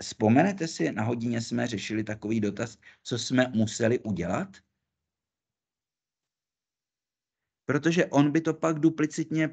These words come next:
eh, výsledkem toho dotazu čtrnáct. A já tam z-, na chviličku zadám nějakou, eh,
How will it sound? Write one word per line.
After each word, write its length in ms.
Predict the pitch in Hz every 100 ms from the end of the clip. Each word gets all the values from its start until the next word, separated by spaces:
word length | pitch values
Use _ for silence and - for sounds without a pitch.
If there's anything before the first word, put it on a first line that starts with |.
| -
eh, 220 | 113 110 113
výsledkem 560 | 123 135 160 160 170 160
toho 180 | 160 160
dotazu 420 | 143 143 151 151
čtrnáct. 520 | - 151 143 95 90 -
A 160 | 147
já 180 | 208 247
tam 240 | 196 127
z-, 120 | 110 -
na 160 | 104 113
chviličku 800 | 120 127 127 - - 135 123 -
zadám 420 | 95 98 113 110
nějakou, 520 | 107 113 113 110 101 -
eh, 180 | 85